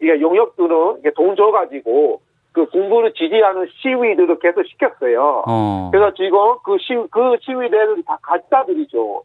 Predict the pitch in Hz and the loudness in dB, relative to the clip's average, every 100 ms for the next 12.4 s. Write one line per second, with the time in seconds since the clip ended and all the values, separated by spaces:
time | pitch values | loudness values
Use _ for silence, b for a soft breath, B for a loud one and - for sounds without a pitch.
0 | - 196 269 269 202 202 - 220 214 196 | -4 0 2 0 0 -2 0 0 2 2
1 | 196 185 156 175 _ _ _ 262 247 202 | 0 0 0 -2 _ _ _ -2 2 2
2 | 170 151 123 - 110 101 - 117 107 220 | 0 -4 -6 -6 -4 -4 -6 -4 0 2
3 | 175 196 247 220 170 190 220 247 240 180 | 2 0 0 -2 -2 -2 -2 0 0 0
4 | 156 175 240 226 208 185 277 151 127 147 | -2 -2 0 2 2 0 -2 -2 0 0
5 | 180 165 143 127 127 151 285 - 113 98 | 0 0 -2 -4 -8 -6 -6 -4 -4 -4
6 | 85 165 302 - 262 262 233 - - 214 | -2 -4 -4 -4 -2 -2 0 -2 0 -2
7 | - 294 160 165 131 110 - _ - 269 | -4 -4 0 2 0 -4 -12 _ -4 -2
8 | 277 247 - 202 170 156 - 160 196 196 | 0 -2 -2 2 2 2 0 -2 -2 -2
9 | 147 117 110 104 - 202 220 - 214 262 | -2 -2 -2 -4 -2 0 0 -2 -4 -2
10 | 247 233 - 180 202 214 165 165 127 - | 0 0 -2 -4 0 2 2 2 -2 -8
11 | _ - 262 277 269 339 220 220 202 - | _ -8 -4 -4 0 0 2 2 0 -4
12 | - 254 247 254 | -2 0 0 -2